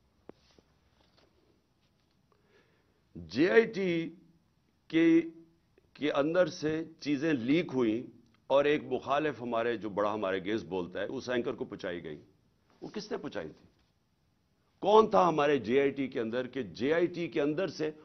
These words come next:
और ये, ये, ये एक जुर्म है कि कोई जेटी, जेआईटी के अंदर से इंफॉर्मेशन लीक नहीं कर सकता जब तक वो अदालत में ना जाए। मैं जो आपके सामने चीजें लेके आ रहा हूं,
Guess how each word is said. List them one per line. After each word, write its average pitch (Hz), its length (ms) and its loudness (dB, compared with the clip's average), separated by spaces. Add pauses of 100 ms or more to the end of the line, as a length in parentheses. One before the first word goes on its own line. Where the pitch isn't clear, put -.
और 123 100 0
ये, 147 420 0 (440)
ये, 131 340 -2
ये 135 320 -2
एक 143 800 0 (280)
जुर्म 170 460 4
है 95 180 -6 (640)
कि 127 80 -2
कोई 196 340 6
जेटी, 156 400 2
जेआईटी 139 600 0
के 143 120 -4
अंदर 123 180 -2
से 135 140 -6
इंफॉर्मेशन 117 480 -4
लीक 101 240 -4
नहीं 110 100 -4
कर 101 140 -4
सकता 104 240 -6
जब 101 200 0
तक - 60 -10
वो 120 200 -4
अदालत 113 400 2
में 110 60 -6
ना 95 100 -6
जाए। 78 200 -12 (340)
मैं 135 180 4
जो 165 100 6
आपके 156 220 6
सामने 143 260 -4
चीजें 135 260 -4
लेके 127 260 -2
आ 120 80 -2
रहा 135 100 -2
हूं, 160 80 -8